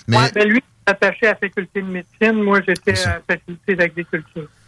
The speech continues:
Speaker 1: Très bien. Est-ce que tu travailles toujours là-dedans ? Ça doit être pour ça que t'es, t'es, euh, un Belchassois, un fier Belchassois, non ?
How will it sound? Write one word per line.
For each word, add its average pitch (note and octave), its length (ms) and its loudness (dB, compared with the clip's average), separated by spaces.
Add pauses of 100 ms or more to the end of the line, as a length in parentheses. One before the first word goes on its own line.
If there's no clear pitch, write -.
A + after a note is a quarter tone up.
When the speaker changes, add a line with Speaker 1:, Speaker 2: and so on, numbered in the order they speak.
(220)
Speaker 1:
Très C3 160 2
bien. D3+ 120 2
Est-ce B2+ 120 0
que D#3 60 2
tu D3 120 0
travailles D#3+ 240 4
toujours D3 220 4
là-dedans ? D#3+ 300 2
Ça F3 120 0
doit B2 140 2
être G#2 60 -2
pour A#2 120 2
ça D#3+ 140 2
que C#3 120 0
t'es, A#2+ 180 2
t'es, G#2+ 280 2
euh, G2 440 0
un G2+ 40 2
Belchassois, A#2+ 720 2
un C3+ 140 2
fier C3 280 0
Belchassois, A#2+ 600 -2
non ? B3 200 -4